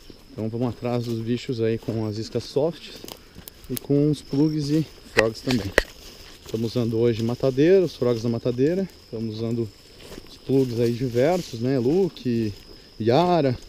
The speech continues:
o que tiver. E usando o soft da Kamalesma. Então tô usando a Crazy Move aí bastante.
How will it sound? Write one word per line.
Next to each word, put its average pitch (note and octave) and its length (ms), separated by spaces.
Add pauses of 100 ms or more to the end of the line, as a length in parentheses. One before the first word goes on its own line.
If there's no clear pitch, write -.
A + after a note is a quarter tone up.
(140)
o - 40
que - 100
tiver. B2+ 480 (880)
E D3 800
usando D3+ 300
o D3+ 40
soft D3+ 380
da C#3+ 120
Kamalesma. C#3 640 (1400)
Então A2 140
tô A#2+ 120
usando A#2+ 280
a A#2+ 40
Crazy A#2 380
Move A#2+ 360
aí A2 80
bastante. G2+ 580